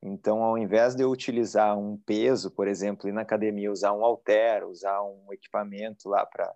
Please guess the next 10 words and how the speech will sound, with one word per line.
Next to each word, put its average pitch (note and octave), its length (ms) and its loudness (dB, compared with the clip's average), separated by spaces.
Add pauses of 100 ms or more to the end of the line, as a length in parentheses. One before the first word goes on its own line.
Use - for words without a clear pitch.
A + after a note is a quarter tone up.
(120)
levantar G#2 540 -4
uma G#2+ 180 -6
determinada G#2 600 -2
carga, A#2+ 440 0 (460)
eu B2+ 140 0
tenho C3 400 -4
esse A#2+ 240 -4
equipamento A2+ 680 -4
de G2 140 -2
eletroestimulação A#2 1200 -2